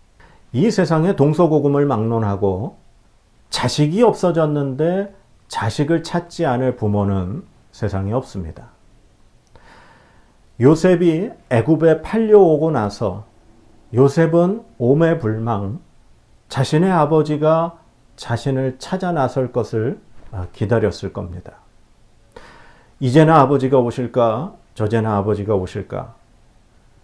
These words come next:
분명히 늘 눈물로 아버지를 기다렸을 겁니다. 이 형제들에 의해 자신은 애굽에 비록 팔렸지만 자신을 가장 사랑해서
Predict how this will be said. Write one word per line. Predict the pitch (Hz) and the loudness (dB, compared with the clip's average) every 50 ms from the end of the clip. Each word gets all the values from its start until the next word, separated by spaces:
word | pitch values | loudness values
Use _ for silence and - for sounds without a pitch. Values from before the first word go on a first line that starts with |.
| _ | _
분명히 | - - 165 180 190 208 208 190 185 180 180 185 196 202 202 208 - - _ _ _ _ _ _ | -10 -4 -2 0 2 2 2 2 2 0 0 0 0 0 -2 -4 -8 -18 _ _ _ _ _ _
늘 | - 98 113 123 135 147 151 156 170 180 196 - - | -4 2 6 8 8 10 8 8 6 2 0 -6 -12
눈물로 | - 107 101 113 127 135 127 131 131 127 120 123 120 107 104 120 175 - - - - - - - - - - - | -10 -4 0 0 0 2 0 0 0 0 0 2 2 2 2 0 -4 -8 -14 -20 -20 -20 -20 -20 -20 -20 -14 -8
아버지를 | - - 90 98 101 101 98 101 95 98 95 92 | -6 -6 -2 -2 -2 -2 -2 -2 -4 -4 -4 -6
기다렸을 | - 123 135 151 143 131 - - - 120 131 | -6 -6 -6 -4 -4 -6 -8 -10 -10 -10 -10
겁니다. | - 98 87 85 78 80 - 104 101 - _ _ _ _ _ _ _ _ _ _ _ _ _ _ _ - - - - - - - - - - - _ _ _ _ _ - | -10 -10 -10 -10 -10 -12 -14 -18 -20 -20 _ _ _ _ _ _ _ _ _ _ _ _ _ _ _ -20 -20 -20 -20 -20 -20 -20 -20 -20 -20 -20 _ _ _ _ _ -2
이 | 151 196 233 | 2 4 4
형제들에 | 185 165 233 226 202 196 185 175 170 165 170 | 4 4 4 4 6 6 6 6 6 4 6
의해 | 170 165 147 143 143 147 143 143 147 151 147 | 6 6 4 4 4 4 4 2 2 0 -4
자신은 | - - 117 - - 135 135 139 131 | -4 -6 -4 -2 -2 -2 -2 0 0
애굽에 | 110 107 117 113 110 123 117 110 | 0 0 0 2 4 4 2 2
비록 | - 104 101 107 104 - | 2 -2 -2 -2 -2 -4
팔렸지만 | - - - 277 262 277 - - - - - 87 87 208 220 220 - - _ _ _ _ _ _ _ _ _ _ _ _ _ _ _ _ _ _ _ _ _ _ _ _ - | -6 -4 -2 0 2 2 0 -2 -4 -8 -8 -6 -4 -6 -6 -6 -8 -12 _ _ _ _ _ _ _ _ _ _ _ _ _ _ _ _ _ _ _ _ _ _ _ _ -12
자신을 | - - 143 - 196 196 226 247 247 | -6 -6 -2 2 4 6 6 4 2
가장 | - - - - 220 240 240 226 | 0 -6 -2 0 2 2 2 2
사랑해서 | - - 208 190 185 180 170 156 151 165 143 139 - - | 2 2 2 2 2 0 0 0 0 0 0 0 -2 -4